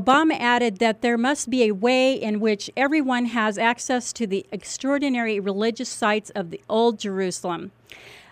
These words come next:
Uh, but Israel has a legitimate claim on the city. The speech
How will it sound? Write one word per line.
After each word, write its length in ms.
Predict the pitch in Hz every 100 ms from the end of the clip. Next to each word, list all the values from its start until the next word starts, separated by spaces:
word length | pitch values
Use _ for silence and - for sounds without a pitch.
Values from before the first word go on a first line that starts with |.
| _ 226
Uh, 340 | 226 214 202
but 300 | 190 240 233 - 190 - -
Israel 400 | 277 285 302 277
has 440 | 262 247 240 - 220
a 120 | 208
legitimate 720 | 208 170 - 247 254 254 -
claim 420 | - 240 208 196 202
on 200 | 190 190
the 80 |
city. 480 | - - 202 170 - _ _ _ _ - - - _
The 140 | 208 240
speech 520 | - - 349 339